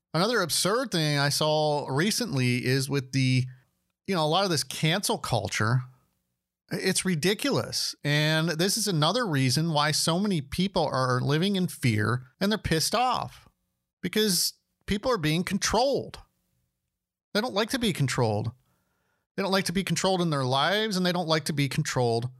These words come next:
financially, economically. And that's what's occurring here. Just look at one of the cancel culture things that I saw the other day on the news, and that's with, uh, the firing or supposed resigning of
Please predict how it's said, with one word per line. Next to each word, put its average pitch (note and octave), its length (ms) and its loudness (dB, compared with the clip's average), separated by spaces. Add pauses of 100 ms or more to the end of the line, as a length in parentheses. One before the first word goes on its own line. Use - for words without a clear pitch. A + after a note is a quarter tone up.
(560)
financially, G3 840 0 (800)
economically. G3 840 0 (360)
And C#3+ 120 0
that's D#3 200 2
what's G#3 160 -2
occurring G3+ 480 -2
here. A2 320 -6 (1600)
Just A3 220 0
look B3+ 200 0
at A#3 160 2
one F#3+ 200 2
of G3 220 -2
the F3 720 2
cancel G#3 460 0
culture E3+ 500 0
things F3+ 240 2
that E3 100 0
I D3+ 60 2
saw F3 260 0
the E3+ 100 2
other D#3+ 140 2
day D#3+ 160 2
on G#3 140 2
the C3+ 60 0
news, A#2+ 340 0
and C3+ 100 0
that's C#3 200 0
with, D3 280 -2
uh, C3 400 2
the B2+ 600 2 (120)
firing E3 840 0
or A#2+ 600 0
supposed C#3 440 0
resigning A#2+ 880 0
of A2+ 400 0